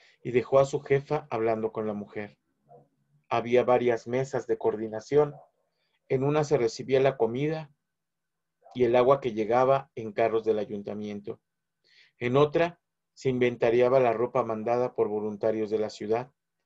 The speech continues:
En otra se coordinaban enfermeras, médicos y rescatistas. "Traemos medicinas en la camioneta", anunció Becky. Dos asistentes fueron de inmediato por ellas. Becky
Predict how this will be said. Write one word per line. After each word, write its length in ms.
En 180
otra 540
se 200
coordinaban 720
enfermeras, 960
médicos 720
y 100
rescatistas. 960
"Traemos 380
medicinas 560
en 80
la 140
camioneta", 680
anunció 440
Becky. 400
Dos 220
asistentes 800
fueron 300
de 80
inmediato 580
por 160
ellas. 520
Becky 460